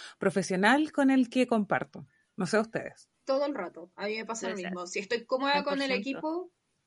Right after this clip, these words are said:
Speaker 2: puedo hacer más tranquila la pega.
Speaker 1: Sí.
Speaker 2: Y también es una pre-, una pregunta que como hay que hacerse, como si estás en la posición o cargo correcto, y eso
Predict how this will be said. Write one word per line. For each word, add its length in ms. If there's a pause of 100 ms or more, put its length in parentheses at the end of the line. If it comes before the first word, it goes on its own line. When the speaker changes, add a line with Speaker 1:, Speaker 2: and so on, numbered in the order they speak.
Speaker 2:
puedo 160
hacer 320 (120)
más 200
tranquila 400
la 140
pega. 300
Speaker 1:
Sí. 260
Speaker 2:
Y 120
también 300
es 80
una 260
pre-, 160
una 240
pregunta 440
que 260
como 280 (540)
hay 160
que 120
hacerse, 360
como 200
si 100
estás 380
en 100
la 140
posición 400
o 80
cargo 260
correcto, 380
y 140
eso 200